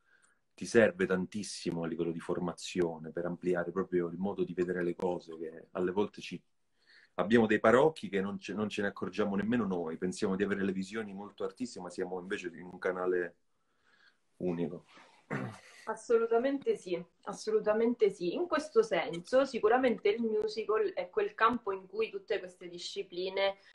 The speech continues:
Speaker 2: trovano una coesione maggiore, nel senso è ovvio che l'ensemble dei ballerini, piuttosto che il performer che in scena deve saper fare un po' di tutto e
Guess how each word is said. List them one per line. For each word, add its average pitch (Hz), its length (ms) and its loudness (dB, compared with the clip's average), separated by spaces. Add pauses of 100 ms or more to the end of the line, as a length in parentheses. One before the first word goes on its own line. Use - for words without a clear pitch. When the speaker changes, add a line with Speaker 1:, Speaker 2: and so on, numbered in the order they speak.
(280)
Speaker 2:
trovano 190 720 6
una 185 260 -6
coesione 190 500 -8
maggiore, 175 640 0
nel 170 160 -12
senso 185 460 -6
è 170 100 0
ovvio 185 360 0
che 180 280 2
l'ensemble 170 600 -6
dei 180 160 -12
ballerini, 180 680 -2
piuttosto 185 500 -8
che 170 100 -6
il 175 80 -8
performer 190 640 -2
che 180 120 -8
in 175 120 -6
scena 190 580 0
deve 175 240 -2
saper 175 460 -6
fare 170 300 2
un 180 120 -8
po' 175 140 -4
di 202 180 -8
tutto 185 580 -2
e 180 240 -6